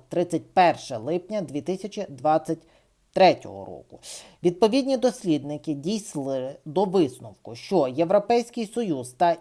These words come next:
інші європейські держави збільшують військову, фінансову та гуманітарну допомогу українцям, і в сукупності обсяги обіцяної підтримки від Європейського Союзу зараз значно перевищують допомогу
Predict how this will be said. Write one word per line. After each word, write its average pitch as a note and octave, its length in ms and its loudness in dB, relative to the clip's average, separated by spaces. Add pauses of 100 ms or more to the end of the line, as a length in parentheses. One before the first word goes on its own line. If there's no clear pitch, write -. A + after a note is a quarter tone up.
інші A3+ 400 -6
європейські E3+ 680 -2
держави C3+ 600 -4
збільшують C3+ 840 -8
військову, E3+ 540 0
фінансову D3+ 600 -4
та E3 160 0
гуманітарну D3 760 -4
допомогу C3 560 -8
українцям, D3 720 -8 (100)
і G#3+ 100 -8
в F#3+ 60 -10
сукупності F#3+ 880 -8 (400)
обсяги F#3 520 2
обіцяної D3+ 640 -2
підтримки D3+ 840 -6 (120)
від F3+ 300 -4
Європейського C3+ 840 -4
Союзу B2+ 640 -12 (120)
зараз C#3+ 400 4
значно C#3+ 540 -8
перевищують D#3+ 720 -6
допомогу D#3 720 -4